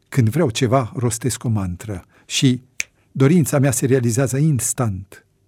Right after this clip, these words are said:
Invoc energiile și experimentez călătorii astrale. Ce ziceți voi de faptul că eu, Ricky, am ieșit din corp și mi-am văzut trupul de la înălțimea tavanului, he?”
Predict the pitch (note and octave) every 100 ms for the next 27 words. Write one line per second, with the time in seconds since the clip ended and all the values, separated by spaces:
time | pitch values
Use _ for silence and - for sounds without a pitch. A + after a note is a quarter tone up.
0 | _ _ _ _ _ _ _ _ _ _
1 | _ _ - D#3 D3+ F#3 D3 C3+ B2 A2
2 | F3 F#2 - - _ _ _ _ _ _
3 | _ - G#2+ G2+ - - A2 - B2+ A#2+
4 | B2+ D#3 - D3 C#3 E3 D3 A#2+ - C#3+
5 | C#3 G#2+ G2+ - - _ _ - - G3
6 | A#2 - A2+ A2+ A#2+ G#2+ G#2 - A#2+ -
7 | - A#2+ G#2+ B2+ G2+ A2 A#2 - G2+ F#2+
8 | - _ _ _ A#2 A#2 - G#2+ G#2 G2
9 | - F#2 - - - - _ _ - -
10 | A#2 A2 A#2 C3 A#2 A2+ A2+ A2 G2+ G2+
11 | G#2 G#2 G#2 - G#2 F2+ F#2 G#2 G2 D#2
12 | D#2 D#2 G#2+ D3